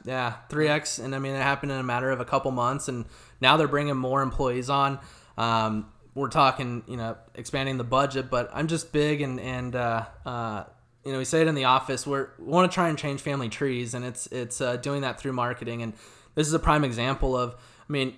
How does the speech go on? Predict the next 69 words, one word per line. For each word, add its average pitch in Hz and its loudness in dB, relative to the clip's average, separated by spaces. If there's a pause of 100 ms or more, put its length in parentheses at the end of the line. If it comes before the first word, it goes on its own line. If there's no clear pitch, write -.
(100)
a 147 -2
lot 170 8
of 170 6
people, 170 4
whenever 151 2
you 139 0
say 139 -2
that, 131 -2
they 123 -4
think 135 -4
of 127 -6
the 123 -2
financial 123 -4
part, 165 2
but 131 0
I 127 -2
mean, 123 -4 (480)
this 147 0
business 156 4
that 151 -8
they're 135 2
in, 147 4
I 135 0
mean, 127 -2
it's, 123 -6
it's, - -8 (300)
as 151 2
they 156 6
grow, 139 6
they 135 0
can 135 -4
bring 147 0
people 143 -2
on 135 4
that 120 -2
this 143 0
might 151 0
be 135 0
their 120 -2
passion, 117 -4
and 120 -4
this, 135 -4
because 147 0
they 143 0
had 143 -2
the 135 -2
revenue 135 0
and, 127 -6
and 120 -8
coming 127 -4
in, 131 -2 (300)
they 135 0
were 131 2
able 143 2
to 120 4
hire 139 2
this 123 -6
person, 135 2
and 117 -4
had 139 -2
they 147 0
not 123 -4
done 151 0
it, 143 -2
this 135 -8
person 147 -2
might 131 2
not 143 0
have 135 -2